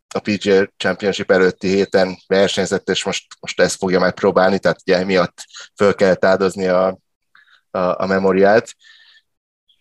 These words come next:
De egyébként, hát ugye a, a mezőre azt hiszem, hogy nem lehetett panasz.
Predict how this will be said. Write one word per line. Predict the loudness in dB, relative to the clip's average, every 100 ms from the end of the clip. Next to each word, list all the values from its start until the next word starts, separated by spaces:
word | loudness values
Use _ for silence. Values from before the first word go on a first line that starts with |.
| _ _ _ _ _ _ _ -2
De | 0
egyébként, | 2 0 -2 -2
hát | -2 -2
ugye | -2 -2
a, | -4 -12
a | -10
mezőre | -4 -2 0 0 0
azt | -2 -12 _ -16
hiszem, | -8 -2
hogy | 0
nem | 0 0
lehetett | 0 0 -2
panasz. | -2 -2 -2 -8